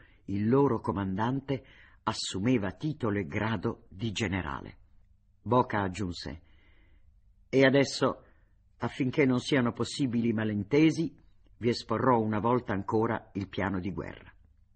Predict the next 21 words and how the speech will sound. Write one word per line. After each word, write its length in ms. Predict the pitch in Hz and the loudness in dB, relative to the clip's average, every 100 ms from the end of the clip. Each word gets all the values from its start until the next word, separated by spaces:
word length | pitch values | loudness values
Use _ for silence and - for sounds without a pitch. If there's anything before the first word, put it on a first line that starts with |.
| _ _ - - | _ _ -20 -14
Così 320 | - 123 139 | -4 -2 -2
fece, 500 | 120 - 92 - - _ - _ - _ _ | -6 -6 -6 -8 -18 _ -20 _ -20 _ _
e 140 | - 104 | -4 2
benché 440 | 107 110 151 165 | 2 2 0 0
tutti 360 | - 110 - 95 | 0 -8 -6 -8
sapessero 600 | - 87 127 - 104 95 | -6 -2 -4 -2 -4 -2
a 40 | |
memoria 440 | 95 95 110 104 | -2 0 0 0
il 80 | 95 | -4
dispositivo 800 | 82 92 - 90 87 - 113 95 | -6 -12 -8 -8 -8 -8 -6 -6
d'azione, 680 | 87 87 - 117 113 131 127 - - - - _ | -6 -10 -6 -2 0 0 -4 -10 -20 -20 -20 _
stettero 640 | - - 127 - 107 98 | -10 0 0 2 -2 0
ugualmente 580 | 98 101 95 113 123 104 | 0 0 0 0 -2 -2
ad 80 | 95 | -4
ascoltare 680 | 92 - 95 - 110 127 127 | -6 -6 -8 -4 -4 -2 -2
con 200 | 104 92 | -2 -4
avidità 580 | 87 90 95 - 69 - - - _ | -4 -6 -8 -6 -6 -6 -20 -20 _
le 140 | - 107 | -4 -2
parole 420 | 107 98 85 90 | -2 -2 -2 -4
del 160 | 90 87 | -4 -6
generale. 640 | 90 87 90 64 50 50 | -6 -6 -6 -8 -14 -16